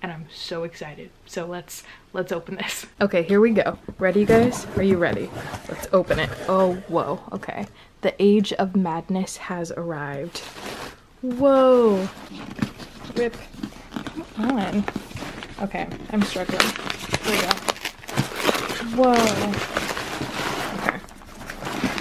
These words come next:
This is fine. Come on, I can't do this one-handed. Okay. Whoa, okay, here we go. Joe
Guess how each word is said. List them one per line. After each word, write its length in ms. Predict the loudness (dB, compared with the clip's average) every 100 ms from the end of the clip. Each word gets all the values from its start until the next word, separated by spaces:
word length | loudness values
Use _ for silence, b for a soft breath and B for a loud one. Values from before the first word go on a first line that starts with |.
| 0 0
This 100 | 0
is 120 | -4
fine. 360 | -6 -4 -2 -2 -4 -14 -14 -14 -14 -14 -10 -4 -2 -2 -4 -2 0 0 0 2 2 -2 -10 -14 -12 -8 -6 -2 0 0 -2 -8 -6 -6 -4 -4 -2 0 0 0 -2 0 0 0 -2 -2 0 0 4
Come 140 | 4
on, 240 | 2 0 2
I 100 | 2 2 2
can't 200 | 4 2 0
do 100 | -2
this 180 | -4 -6
one-handed. 540 | -4 -4 -4 -4 -6 -8 -10 -4 -2 0 -2 -4 -4 -2
Okay. 200 | 0 0 -2 -4 -2 0 0 0 -6 -2 0
Whoa, 500 | 2 0 -4 -2 -2
okay, 260 | -2 -6 -8 -18 -2
here 120 | 0
we 100 | 0
go. 200 | -2 -10 -14 b b b b b b
Joe 460 | 2 6 6 4